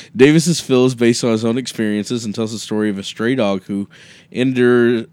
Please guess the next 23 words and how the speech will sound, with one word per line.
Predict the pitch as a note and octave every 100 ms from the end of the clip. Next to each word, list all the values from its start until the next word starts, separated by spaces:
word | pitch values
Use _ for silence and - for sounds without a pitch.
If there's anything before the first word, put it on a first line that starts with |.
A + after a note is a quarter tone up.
| -
uh, | A2+ A2
endears | A2+ G#2+ A#2+ C#3+ B2
himself | G#2+ - G#2
to | G#2
a | F#2+
family | A#2+ A#2+ G#2
just | G2 A#2 - B2
when | A#2+
it | A2+ -
seems | - A2 G#2+ F#2+
the |
family | - G2 G2+ G#2+
is |
about | G#2 G2+
to | -
fall | G#2+ G#2
apart, | - - D#3 - _ - - - G2
according | - B2 A2
to |
Christianity | - G#2 - G#2 G2+ G2+ - - - - -
Today | G#2+ F#2 F#2
dot | F#2+
com. | - A2+ F#2